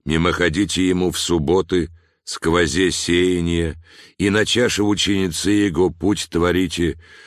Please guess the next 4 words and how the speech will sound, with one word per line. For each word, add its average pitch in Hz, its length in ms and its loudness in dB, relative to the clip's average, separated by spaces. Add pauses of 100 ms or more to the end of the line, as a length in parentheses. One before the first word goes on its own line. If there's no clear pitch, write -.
(140)
востерзающе 87 1300 0
классы". 76 680 -4 (960)
И 76 120 0
фарисеи 80 960 0